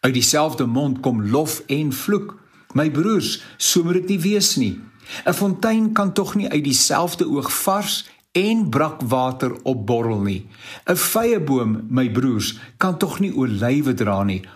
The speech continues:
of 'n druiwestok vye nie. 'n Brak fontein kan mos nie vars water gee nie." Mens moet natuurlik vra waarom mense so onvriendelik met hulle self is.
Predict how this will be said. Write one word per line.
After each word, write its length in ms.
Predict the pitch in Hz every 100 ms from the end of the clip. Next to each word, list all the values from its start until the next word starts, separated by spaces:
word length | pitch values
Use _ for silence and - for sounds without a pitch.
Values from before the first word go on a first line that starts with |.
| -
of 200 | 165 165
'n 120 | 120
druiwestok 680 | 123 131 156 147 - 147 147
vye 520 | - - 202 196 127
nie. 300 | 104 98 90 - _ - - - -
'n 180 | 170 110
Brak 340 | 143 202 202
fontein 640 | - 170 147 156 147 143 131
kan 180 | 135
mos 240 | 131 131 139
nie 120 | 135
vars 400 | 131 139 120 -
water 520 | 107 104 101 101 104
gee 280 | - - 101
nie." 240 | 92 85 - _ _ _ _ - - -
Mens 220 | 196 220
moet 140 | 226
natuurlik 460 | 220 196 190 165 160
vra 400 | - 104 101 113 - - -
waarom 420 | - 127 131 175 170
mense 320 | 117 120 143
so 180 | - 147
onvriendelik 960 | 131 120 110 - 147 117 95 98 - - -
met 220 | - 123 117
hulle 160 | 110
self 480 | 110 - 107 101 -
is. 460 | - 95 - -